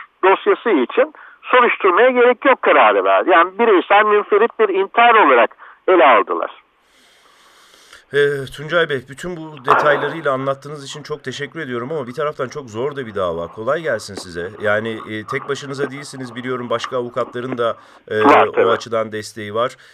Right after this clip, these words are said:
Speaker 2: E, ama sizi, sizi de sormak lazım. Siz nasılsınız? Böyle bir davayla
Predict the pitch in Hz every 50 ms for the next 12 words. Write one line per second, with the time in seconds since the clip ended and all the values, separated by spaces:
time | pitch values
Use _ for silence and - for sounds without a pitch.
0 | _ _ - 113 110 113 113 113 113 - - 131 151 147 139 - - - - -
1 | 123 117 127 143 - - - 135 131 151 156 151 143 - 135 127 123 139 147 147
2 | - 135 123 117 101 107 101 - 117 117 131 135 131 139 135 123 - 131 113 101
3 | 101 104 107 110 117 110 104 101 110 107 107 107 107 113 117 113 113 120 120 117
4 | 117